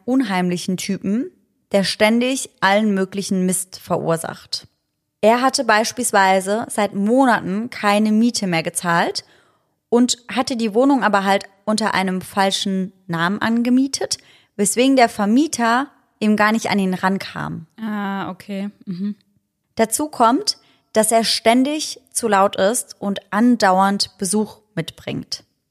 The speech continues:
Speaker 1: Das Innere der Wohnung ist unordentlich, überall im Raum sind Kisten verteilt, die Tische und Möbel sind verstaubt und auf den Tischen stehen etliche Schnapsflaschen.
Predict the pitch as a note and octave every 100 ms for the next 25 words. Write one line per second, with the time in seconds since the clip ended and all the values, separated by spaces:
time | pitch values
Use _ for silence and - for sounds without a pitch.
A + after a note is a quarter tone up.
0 | _ _ _ G#3 - C4 C#4 C4 A#3+ A3
1 | A#3 A#3 - F#3 - - A3+ A#3 A3 A3
2 | A3+ A3+ A3+ - _ _ _ - B3+ C4+
3 | A3 G#3+ G3+ G3 F#3+ F#3+ - C4+ C4+ -
4 | A3+ A#3 G#3+ A3 G#3 A3 A3+ - - _
5 | - A3 - B3+ - G#3 G#3+ A3 B3 A3
6 | A3 G#3+ G#3 G3+ F3+ - - F#3 G3 A#3+
7 | - - - _ _ _ - G#3+ G#3+ -
8 | _ F#3+ - F#3+ F3+ G#3 G#3+ G3 F#3 -
9 | F3+ F3 F3 F3 - _ - F3+ F3+ E3
10 | - D#3+ D#3 D#3 _ - F3+ E3+ - -
11 | - D3 D3+ - -